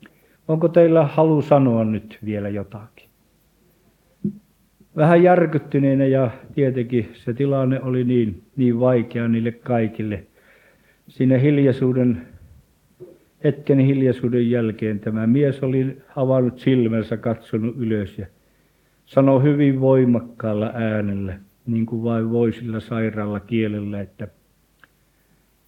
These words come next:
"Herran Jeesuksen Kristuksen nimi olkoon ylistetty nyt ja aina." Eikä hän jatkanut siihen yhtään mitään muuta.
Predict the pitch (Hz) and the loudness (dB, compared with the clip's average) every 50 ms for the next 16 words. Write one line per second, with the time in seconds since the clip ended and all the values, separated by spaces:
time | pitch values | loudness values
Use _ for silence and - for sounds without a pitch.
0 | _ _ - 156 165 185 185 180 175 170 170 170 175 170 180 175 156 143 156 156 | _ _ 2 6 6 6 6 6 6 6 6 6 6 8 8 6 6 4 2 -2
1 | - - - 139 131 127 135 - 135 135 127 - - - - 113 - - - 104 | -4 0 0 2 2 0 -2 0 0 0 0 0 -4 -8 -10 -10 -8 -6 -6 -2
2 | 104 110 113 120 123 120 120 113 110 107 104 107 104 101 - 104 104 101 101 113 | 0 2 2 4 4 4 4 2 2 0 0 -2 -4 -4 -4 -4 -4 -2 0 2
3 | 120 127 123 123 117 113 110 107 - - - - - _ _ - 110 110 120 143 | 2 2 4 4 2 2 0 -2 -8 -16 -18 -18 -18 _ _ -8 -2 2 4 6
4 | 156 151 156 156 - - - 123 113 110 110 - - 104 98 95 95 98 95 87 | 6 6 4 -2 -14 -8 -4 -2 -2 -2 -2 -6 -8 -10 -8 -8 -8 -10 -12 -14
5 | 90 _ _ _ _ _ _ _ _ _ _ _ _ _ _ _ _ _ _ _ | -20 _ _ _ _ _ _ _ _ _ _ _ _ _ _ _ _ _ _ _
6 | _ _ _ _ _ _ _ _ _ _ - 127 127 147 143 151 147 156 160 156 | _ _ _ _ _ _ _ _ _ _ -8 -4 0 0 2 4 4 4 4 2
7 | 156 - - 156 139 123 - - 139 139 143 135 135 123 110 - - - - 113 | 0 -2 -2 -2 -2 -2 -4 -4 -4 -2 -2 0 0 0 -2 -2 -6 -6 -4 -4
8 | 110 110 107 104 104 101 - 104 98 95 92 87 90 90 87 80 78 - _ _ | -2 -2 -2 -4 -4 -6 -6 -8 -8 -8 -8 -10 -12 -14 -14 -16 -18 -20 _ _
9 | _ _ - | _ _ -20